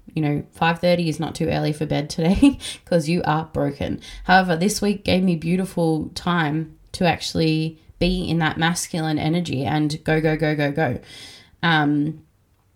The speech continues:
and though now this weekend, I'm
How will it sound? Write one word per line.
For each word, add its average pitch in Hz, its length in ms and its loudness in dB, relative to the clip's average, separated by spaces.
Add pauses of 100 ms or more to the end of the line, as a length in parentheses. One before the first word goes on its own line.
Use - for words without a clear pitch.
(300)
and 185 220 2
though 175 140 4
now 165 280 2
this 175 280 -2
weekend, 196 560 2 (100)
I'm 160 500 2